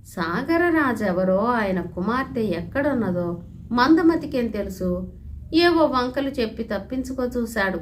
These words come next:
రాజుకు కోపం వచ్చింది. "నీవి పని చేయకపోతివా? ఇదిగో చూసావా కత్తి, పుచ్చ ఎగిరిపోగలదు, జాగ్రత్త," అన్నాడు.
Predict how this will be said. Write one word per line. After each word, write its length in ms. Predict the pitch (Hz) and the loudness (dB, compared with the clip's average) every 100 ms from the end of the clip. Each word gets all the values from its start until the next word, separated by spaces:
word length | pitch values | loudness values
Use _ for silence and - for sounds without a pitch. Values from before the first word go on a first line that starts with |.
| - - - - - | -10 -20 -20 -20 -14
రాజుకు 540 | 175 151 190 185 208 196 | -8 -4 -4 -4 -6 -8
కోపం 480 | - 175 190 220 214 | -4 -4 -2 0 0
వచ్చింది. 600 | 208 - 202 185 - - _ _ _ _ 233 | -2 -4 -2 -2 -4 -12 _ _ _ _ -2
"నీవి 400 | 285 294 285 277 | 2 4 2 2
పని 220 | 277 269 | 2 0
చేయకపోతివా? 960 | 262 240 240 247 233 233 226 220 240 349 370 - - | 0 0 2 0 -2 -4 -4 -2 0 0 -4 -12 -8
ఇదిగో 480 | 190 220 226 214 - 208 | -4 0 2 0 -2 -4
చూసావా 400 | 214 226 220 220 | -2 -2 0 -2
కత్తి, 640 | 208 185 185 285 381 - - - - - - | -2 -4 -2 -2 -2 -4 -16 -20 -20 -12 -4
పుచ్చ 320 | 240 240 277 | -4 -2 0
ఎగిరిపోగలదు, 1040 | 262 233 233 254 262 247 233 226 208 185 - - - | 2 0 0 -2 2 2 2 0 -2 -6 -8 -12 -2
జాగ్రత్త," 600 | 202 190 185 180 165 160 - - 185 | -2 0 -4 -6 -10 -10 -16 -8 -2
అన్నాడు. 420 | 185 165 113 | 0 0 -2